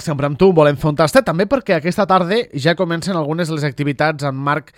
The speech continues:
d'aquest Dia Internacional que organitzen des de l'àrea municipal d'esports, el cem La Cala. Ens acompanyen avui dos dels seus responsables per explicar-nos precisament això, que és el que tenen preparat, eh,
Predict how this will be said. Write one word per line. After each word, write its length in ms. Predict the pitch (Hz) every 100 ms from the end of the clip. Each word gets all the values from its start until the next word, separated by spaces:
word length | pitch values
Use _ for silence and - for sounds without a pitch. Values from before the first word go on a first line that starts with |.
| - - _ _
d'aquest 420 | 127 139 151 143 123
Dia 320 | 156 151 147
Internacional 800 | 139 117 135 127 127 131 139 190
que 100 | 175
organitzen 500 | 147 135 139 139 156
des 80 | 135
de 80 | 120
l'àrea 200 | 131 131
municipal 420 | 127 120 117 120
d'esports, 320 | 120 - 180 135
el 100 | 123
cem 300 | - 127 117 113
La 140 | 113 120
Cala. 300 | 156 160 208 - - -
Ens 240 | - 120 135
acompanyen 600 | 147 156 156 170 170 170 170
avui 480 | 147 151 147 175 190
dos 240 | 156 139
dels 160 | 143 151
seus 80 |
responsables 640 | 147 143 175 175 190 233 -
per 140 | 151
explicar-nos 640 | 151 - 156 151 147 185 180
precisament 480 | 151 127 123 123 135
això, 220 | 131 202
que 80 | 147
és 60 | 147
el 60 |
que 100 | 143
tenen 240 | 151 139 127
preparat, 480 | 131 131 131 147
eh, 640 | - - - - - 85